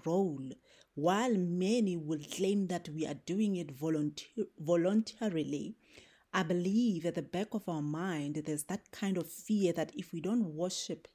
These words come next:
him, he will take away the blessings.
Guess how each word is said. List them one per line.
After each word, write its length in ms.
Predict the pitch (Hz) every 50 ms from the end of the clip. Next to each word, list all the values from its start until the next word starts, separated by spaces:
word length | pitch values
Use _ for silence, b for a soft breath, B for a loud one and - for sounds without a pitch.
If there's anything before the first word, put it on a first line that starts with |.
| _ _
him, 460 | - 262 233 160 143 143 143 143 143 B B B B B
he 140 | - - 175
will 200 | 139 165 160 151
take 380 | 151 - - 202 185 180 - - -
away 400 | 165 147 139 147 165 170 170 160
the 120 | 170 151
blessings. 880 | 131 151 151 151 165 180 175 - - - - - - - - - -